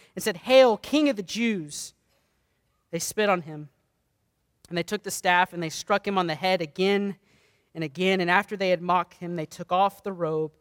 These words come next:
and put his own clothes on him, and they led him away to crucify him.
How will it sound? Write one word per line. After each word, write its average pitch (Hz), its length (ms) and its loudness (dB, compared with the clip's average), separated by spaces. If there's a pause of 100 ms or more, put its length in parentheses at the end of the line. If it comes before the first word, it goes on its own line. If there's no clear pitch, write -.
(380)
and 143 100 -20
put 160 140 -6
his 156 120 -4
own 190 200 0
clothes 185 340 -4
on 156 200 -2
him, 151 240 -10 (520)
and 139 100 -14
they 143 120 -8
led 160 180 -2
him 175 100 0
away 151 240 -4
to 143 60 -10
crucify 147 640 -14
him. - 160 -20